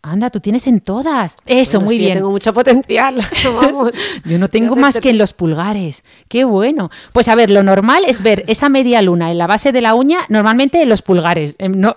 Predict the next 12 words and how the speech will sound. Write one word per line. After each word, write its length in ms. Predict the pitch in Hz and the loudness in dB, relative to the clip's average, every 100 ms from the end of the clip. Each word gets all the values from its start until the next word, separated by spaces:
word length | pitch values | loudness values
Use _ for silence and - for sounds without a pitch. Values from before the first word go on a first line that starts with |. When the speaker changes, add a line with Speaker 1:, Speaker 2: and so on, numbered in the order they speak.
| - | -6
Speaker 1:
se 140 | - | -6
dice 180 | 180 226 | -2 -2
pulgares, 420 | 190 196 185 185 | 0 0 0 -2
no 120 | 160 185 | -2 0
como 180 | 190 | 0
mi 80 | 175 | 0
hermana 300 | 175 180 175 | -2 -2 -2
dedo 220 | 170 170 | -2 -2
gordo. 260 | 180 180 180 | 0 0 0
<laughs> 1700 | - 254 - 269 - - 233 247 - 208 - 403 453 415 370 320 - | 2 0 0 -4 -2 -2 -2 -6 -8 -10 -4 -2 0 -2 -4 -6 -2
Pero 240 | 220 220 | 2 4
bueno, 260 | 220 196 | 4 2